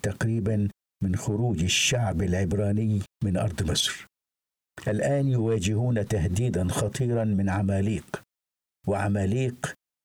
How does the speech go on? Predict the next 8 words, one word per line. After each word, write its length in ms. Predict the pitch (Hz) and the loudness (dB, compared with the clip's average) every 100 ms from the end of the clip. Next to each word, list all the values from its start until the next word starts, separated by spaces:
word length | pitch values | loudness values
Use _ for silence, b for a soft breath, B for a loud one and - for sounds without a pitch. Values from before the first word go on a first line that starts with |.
| - | -2
كان 600 | 127 120 104 101 101 95 | 0 2 2 2 0 0
شعبًا 720 | - 139 123 113 101 110 101 | 0 0 0 0 0 2 0
صحراويًا 1200 | 95 - 117 - 120 107 104 101 117 107 110 113 104 | 0 2 0 0 0 0 2 2 0 0 0 0 0
شرسًا، 680 | 90 - 107 85 101 80 76 - _ _ _ _ _ _ _ - | 0 0 0 0 0 0 -4 -8 _ _ _ _ _ _ _ -6
كانوا 420 | 131 123 117 117 | -2 0 0 0
يغزون 680 | 110 110 90 95 101 127 98 | 0 0 0 0 0 0 0
المدن 840 | 98 98 101 - 101 98 113 117 107 | 0 0 0 0 0 0 0 0 0
والقرى، 640 | 101 110 - 104 85 80 | 0 0 -2 -2 -2 -2